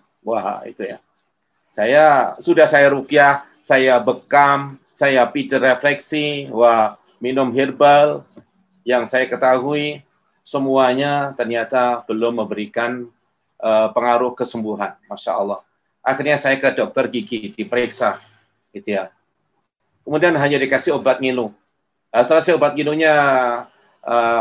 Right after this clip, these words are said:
habis, ya sudah, ngilu lagi. Saya periksa ke dokter yang lain, saya ingin dapat second opinion, ya. Maka ternyata di rumah sakit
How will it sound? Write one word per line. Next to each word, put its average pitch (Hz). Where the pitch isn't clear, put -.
habis, 190
ya 113
sudah, 170
ngilu 170
lagi. 180
Saya 170
periksa 160
ke 151
dokter 131
yang 113
lain, 143
saya 120
ingin 127
dapat 117
second 135
opinion, 123
ya. 107
Maka 151
ternyata 131
di 113
rumah 107
sakit 120